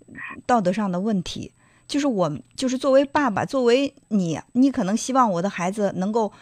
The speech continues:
符合大众传统，我们还是异性恋比较好，你以后结婚生子，这是，就是更好的一种轨道生活，这是你所期望的，对吧？这个，呃，我觉得也是能理解的。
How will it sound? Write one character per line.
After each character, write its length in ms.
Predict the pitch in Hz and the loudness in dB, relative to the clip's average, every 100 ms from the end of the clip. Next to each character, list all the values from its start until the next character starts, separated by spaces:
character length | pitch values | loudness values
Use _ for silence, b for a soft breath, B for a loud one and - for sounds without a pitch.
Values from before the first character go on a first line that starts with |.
| b | b
符 200 | _ 220 | _ -4
合 200 | 220 214 214 _ - | 0 0 0 _ -6
大 200 | 233 202 | -2 -2
众 180 | 220 196 | -2 -4
传 220 | 190 185 | -2 -2
统， 160 | 185 | -2
我 100 | 170 | -2
们 100 | 156 | -4
还 160 | 180 190 | -4 -4
是 120 | 208 | -2
异 120 | 202 | -2
性 160 | 190 196 | -2 -2
恋 200 | 190 175 | -2 -2
比 80 | 160 | -2
较 100 | 170 | -4
好， 180 | - 165 | -4 -6
你 120 | 170 | -4
以 80 | 156 | -4
后 160 | 160 185 | -4 -4
结 200 | 165 175 | -2 -4
婚 180 | 190 | -2
生 180 | 190 196 | -2 -4
子， 140 | 185 151 | -4 -4
这 160 | 220 | -2
是， 160 | 190 180 b b b - | -4 -6 b b b -14
就 100 | - | -6
是 100 | 208 | -6
更 320 | 196 254 226 - - | -4 -4 -4 -6 -14
好 280 | - 139 | -6 -4
的 80 | 143 | -2
一 80 | 220 | -2
种 240 | 185 160 | -2 -4
轨 180 | 160 - | -4 -6
道 280 | - 185 - b b b | 0 0 0 b b b
生 240 | - 202 208 | -2 0 0
活， 180 | 151 | 0
这 100 | 165 | 0
是 100 | 240 | 0
你 140 | 208 208 | 0 -2
所 160 | 190 151 | -4 -6
期 260 | - 202 | -4 -2
望 260 | 208 196 160 | -2 -2 -4
的， 100 | - | -8
对 100 | - | -6
吧？ 160 | 165 156 | -4 -4
这 200 | - 233 | -2 0
个， 180 | 180 147 b b b | 0 -4 b b b
呃， 220 | - 190 165 165 | -6 -2 -2 0
我 100 | 190 | 0
觉 120 | 180 185 | 0 0
得 140 | 208 | 0
也 160 | 180 165 | 0 0
是 320 | 220 185 175 - - - - | 0 0 -2 -8 -20 -20 -16
能 320 | - 185 180 190 | -4 -2 0 2
理 160 | 185 | 2
解 200 | 185 151 | 2 2
的。 160 | 120 | 2